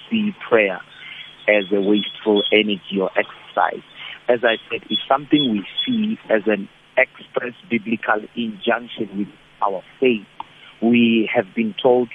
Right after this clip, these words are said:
to pray and w-, not to faint, and we hold on to, to that conviction.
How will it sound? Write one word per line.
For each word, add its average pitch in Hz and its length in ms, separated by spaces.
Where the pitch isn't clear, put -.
to - 80
pray 117 540
and 107 300
w-, 117 360
not 123 260
to 123 60
faint, 117 360
and 123 200
we 120 120
hold 151 480
on 117 240
to, 101 340
to 123 100
that 104 180
conviction. 101 720